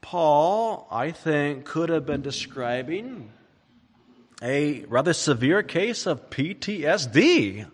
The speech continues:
I mean, the guy's beat up all over the place. "I came to you with great fear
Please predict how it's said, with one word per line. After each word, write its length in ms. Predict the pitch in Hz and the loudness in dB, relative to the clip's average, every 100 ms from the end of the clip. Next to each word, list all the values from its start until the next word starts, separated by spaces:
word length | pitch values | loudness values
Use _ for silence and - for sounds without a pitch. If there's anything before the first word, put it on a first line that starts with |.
| - | -6
I 40 | |
mean, 100 | 208 | -2
the 80 | 262 | -2
guy's 420 | 151 175 285 294 | 0 2 4 2
beat 380 | 135 101 170 202 | -4 -2 4 6
up 100 | 262 | 6
all 200 | 262 269 | 6 6
over 180 | 349 392 | 4 2
the 100 | 330 | 0
place. 480 | - 90 90 - - _ - _ _ _ _ | -2 -10 -10 -14 -16 _ -20 _ _ _ _
"I 220 | 147 233 | 0 0
came 560 | - 208 254 370 370 311 | 2 4 6 6 6 8
to 80 | |
you 280 | 160 170 196 | 8 10 8
with 200 | 202 185 | 8 4
great 260 | 202 202 185 | 2 2 0
fear 880 | - - 208 370 - 226 123 104 | -6 -2 2 2 4 4 4 -2